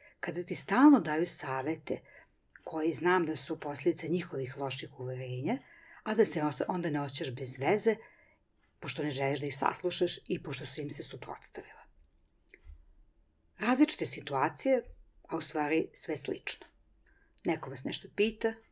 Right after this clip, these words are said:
ili vam da neki savjet koji niste tražili, vama to, kao što na početku rekoh, smeta,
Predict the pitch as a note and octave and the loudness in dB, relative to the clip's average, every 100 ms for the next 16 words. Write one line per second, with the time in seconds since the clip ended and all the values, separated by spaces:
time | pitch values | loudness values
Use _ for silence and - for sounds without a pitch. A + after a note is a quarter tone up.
0 | _ - C#3+ C3+ C#3 C#3+ C3+ C3 - - | _ -8 -6 -4 -4 -2 -4 -6 -8 -4
1 | C3+ C#3 - C3+ C3+ B2 - - C3+ C3 | -4 -6 -10 -12 -10 -10 -10 -8 -6 -6
2 | C3 F3 D4+ _ _ - - _ _ _ | -2 0 0 _ _ -20 -20 _ _ _
3 | _ C#3+ D3+ C#3+ C#3 D#3 - C#3+ - D#3 | _ 0 2 0 -2 -6 -6 -6 -4 -6
4 | D3 E3 D#3 C#3 D3 C3+ C3 - - - | -6 -4 -4 -6 -8 -10 -10 -14 -18 -10
5 | - - C#3 C3+ B2+ F3+ | -8 -6 -6 -6 -4 -2